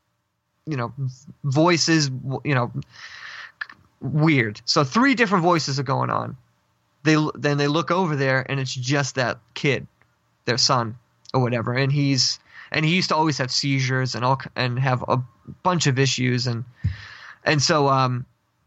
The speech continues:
uh, one of, yeah, just, yeah, like I said, multiple different vo-, um, voices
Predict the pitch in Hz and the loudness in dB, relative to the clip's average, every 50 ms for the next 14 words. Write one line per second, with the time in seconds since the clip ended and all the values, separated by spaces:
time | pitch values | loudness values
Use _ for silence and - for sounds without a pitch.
0 | _ - - - - - 131 135 131 131 131 131 127 127 127 131 139 151 156 160 | _ -20 -18 -10 -4 0 0 2 2 2 2 2 2 0 0 0 2 2 2 2
1 | 165 165 156 143 - _ _ _ _ _ _ _ _ _ _ _ _ _ _ _ | 2 0 0 -2 -6 _ _ _ _ _ _ _ _ _ _ _ _ _ _ _
2 | _ _ - - 170 202 190 170 143 160 156 147 - 170 170 160 170 165 - 170 | _ _ -6 -2 0 2 2 2 2 0 -2 0 0 0 2 2 2 2 2 0
3 | - 190 160 147 143 151 165 165 - 165 156 165 147 131 - - - - _ - | 2 2 2 2 4 4 2 2 0 0 0 0 0 -2 -6 -16 -20 -16 _ -2
4 | 156 156 135 - 165 147 139 - 101 131 127 127 127 131 127 127 139 - - 135 | -2 0 2 2 0 0 0 -4 -6 -6 -6 -4 -4 -4 -4 -2 -2 0 2 4
5 | 135 135 131 131 127 127 127 - 135 135 127 143 147 147 139 - 156 151 147 143 | 4 4 4 4 2 0 -2 -2 -4 0 2 4 4 4 2 2 2 4 4 4
6 | 135 - - | 2 0 0